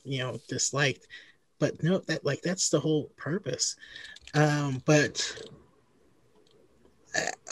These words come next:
also in, in The Force Awakens, when, you know, they yell the name Ben,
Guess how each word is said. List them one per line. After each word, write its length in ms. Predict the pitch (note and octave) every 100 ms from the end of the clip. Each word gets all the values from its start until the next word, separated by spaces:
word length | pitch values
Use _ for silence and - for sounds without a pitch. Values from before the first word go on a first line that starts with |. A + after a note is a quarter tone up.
| -
also 400 | F#3 F3+ G#3 F#3
in, 180 | F3+ E3
in 140 | E3+
The 80 | D3+
Force 280 | E3+ E3 D#3
Awakens, 580 | D3+ D3+ D#3+ D3+ D3+ - -
when, 480 | D3+ D3 D3+ C#3+ C#3 - _ _ _ _ _ _ _ _ -
you 260 | E3 D#3
know, 300 | C#3 C3 B2+ -
they 160 | D3 D3
yell 320 | D3 D3 D3
the 80 | C#3+
name 300 | D3 C#3+ C3+
Ben, 440 | C3+ C3 B2+